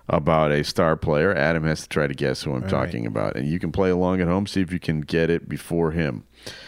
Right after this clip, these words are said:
Speaker 1: All right, I always like to start with the age of the player. And this week, it's not a twenty-eight-year-old.
Speaker 2: Oh, okay, good.
Speaker 1: He's twenty-six.
Speaker 2: Oh, okay.
Speaker 1: Twenty-six-year-old.
Speaker 2: All right.
Speaker 1: He was born in Ivory Coast.
Speaker 2: Okay.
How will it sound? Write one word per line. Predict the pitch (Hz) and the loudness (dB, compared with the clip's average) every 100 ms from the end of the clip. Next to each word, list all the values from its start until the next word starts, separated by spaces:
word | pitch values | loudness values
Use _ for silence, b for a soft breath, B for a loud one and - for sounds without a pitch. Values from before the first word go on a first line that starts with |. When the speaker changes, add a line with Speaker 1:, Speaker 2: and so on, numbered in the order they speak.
| B B B - | B B B -2
Speaker 1:
All | 76 | 2
right, | 78 | 4
I | |
always | 101 123 123 | 4 4 2
like | 107 | 2
to | 92 | 0
start | - 107 98 82 | 0 2 2 4
with | 85 80 - | 2 2 2
the | 82 71 | 0 2
age | 76 73 | 2 2
of | 71 | 0
the | 67 | -4
player. | - 64 62 64 90 B B B - | -2 0 2 0 -2 B B B 0
And | 92 | 2
this | 143 180 98 | 2 2 2
week, | 95 95 - - | 2 2 -4 -8
it's | - 92 | -6 0
not | 104 123 | 2 2
a | |
twenty-eight-year-old. | - 107 98 170 185 190 104 135 | 2 0 2 4 4 4 4 2
Speaker 2:
Oh, | |
okay, | 190 135 | 0 0
good. | 170 131 98 B B B - | 0 0 -4 B B B -2
Speaker 1:
He's | 98 92 | 0 0
twenty-six. | - 127 120 - - 156 95 - 135 | 0 2 2 2 4 4 4 0 0
Speaker 2:
Oh, | 139 | 0
okay. | 135 - 98 104 | -2 -4 -6 -8
Speaker 1:
Twenty-six-year-old. | - 113 110 - 135 131 - 80 69 58 - | 0 2 4 4 2 2 2 2 2 0 -4
Speaker 2:
All | 92 | -8
right. | 95 104 131 b b b - | -6 -6 -8 b b b -20
Speaker 1:
He | - 110 | 0 2
was | 110 92 | 4 2
born | - 120 135 139 139 - - - | 2 4 4 4 2 -2 -8 -2
in | 92 87 | 0 2
Ivory | 82 127 143 135 | 4 4 4 0
Coast. | - 139 87 - - - - _ _ 85 | 2 2 2 -2 -6 -8 -12 _ _ -12
Speaker 2:
Okay. | 90 - 92 92 135 | -10 -8 -6 -4 -6